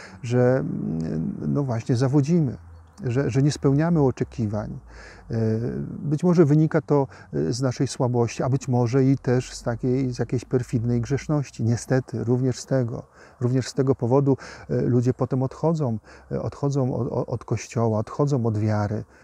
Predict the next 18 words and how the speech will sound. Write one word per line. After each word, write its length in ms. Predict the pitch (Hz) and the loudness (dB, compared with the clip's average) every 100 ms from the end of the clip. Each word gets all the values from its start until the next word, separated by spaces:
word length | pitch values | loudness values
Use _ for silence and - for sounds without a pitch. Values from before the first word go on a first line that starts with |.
| - | -8
bo 220 | 110 135 - | 2 2 2
zawiedli 760 | 110 135 135 135 151 120 104 | 2 2 4 4 4 2 -2
się, 220 | 101 120 104 | -4 -6 -4
zawiedli 360 | 110 110 113 | -2 -2 -2
się 160 | - 117 | -2 -2
na 100 | 117 | -2
kapłanie, 640 | 120 - 139 160 143 127 - - - _ - | -4 0 0 0 0 -2 -6 -14 -20 _ -2
e, 140 | 110 | 2
zawiedli 340 | 113 113 113 | 4 4 2
się 100 | 110 | 0
na 100 | 117 | -2
swoim 300 | - - 120 | -2 0 0
proboszczu, 560 | - 120 131 156 - 123 | 2 2 2 0 0 0
zawiedli 400 | 117 110 107 110 | 2 2 2 0
się 120 | 135 | -2
na 100 | 113 | -2
spowiedniku, 800 | - 123 117 113 127 156 - 131 | -2 -2 0 2 2 0 -2 -2
na, 160 | 113 | -2